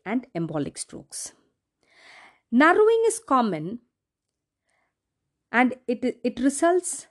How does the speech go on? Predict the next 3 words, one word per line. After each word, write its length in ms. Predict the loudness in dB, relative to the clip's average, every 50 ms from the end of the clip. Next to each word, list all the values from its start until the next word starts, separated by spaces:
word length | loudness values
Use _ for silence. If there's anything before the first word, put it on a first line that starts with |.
| _ _ _ _ _ _ _ _ _ _ _ _ _ _ -6
due 180 | -2 -2 -2
to 240 | 0 0 -2 -2 -4 -4
atherosclerosis, 1080 | -6 -6 -4 -4 -6 -6 -6 -8 -8 -8 -8 -8 -8 -14 -16 -18 -18 -18 -18 -18 -18